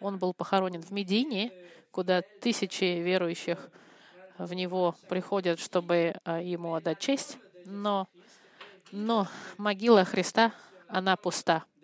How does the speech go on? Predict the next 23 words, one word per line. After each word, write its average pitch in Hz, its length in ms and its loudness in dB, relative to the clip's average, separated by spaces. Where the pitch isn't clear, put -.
с - 200 -6
момента 180 400 -2
воскресения. 165 720 -2
Уже 185 200 -4
более 202 300 2
двух 196 280 -4
тысяч - 420 -2
лет, 165 200 0
потому 185 300 -2
что - 160 -6
он 170 100 -6
по-настоящему 175 800 0
воскрес. 160 540 -4
И 190 100 2
сегодня 214 440 0
мы 190 120 -4
празднуем. 170 600 0
И 196 220 0
именно 190 460 -2
это 180 360 2
отделяет 175 600 2
настоящую 170 800 -2
веру, 180 340 -2